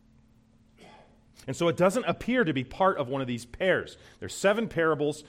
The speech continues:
Three of them have similarities that I think pair them well, such as the parables of the mustard seed and the yeast, or the parables of the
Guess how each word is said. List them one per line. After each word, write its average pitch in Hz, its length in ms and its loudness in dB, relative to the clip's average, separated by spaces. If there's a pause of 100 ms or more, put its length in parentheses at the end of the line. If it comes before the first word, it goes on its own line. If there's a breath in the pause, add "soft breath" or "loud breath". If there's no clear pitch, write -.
(140 loud breath)
Three 214 400 -2
of 175 180 2
them 156 200 -2
have 139 300 -2 (240 soft breath)
similarities 147 720 2
that 127 100 -2
I 165 100 0
think 151 340 -8
pair 196 380 4
them 147 200 0
well, 156 380 2
such - 280 -2
as 143 140 -8
the 165 140 0
parables 180 680 -2
of 165 120 -4
the 170 80 -2
mustard 170 520 -4
seed 110 420 -6
and 135 200 -4
the 135 120 -4
yeast, 139 580 -8 (200 loud breath)
or 147 100 -2
the 147 80 -2
parables 165 540 0
of 143 160 -4
the 156 160 0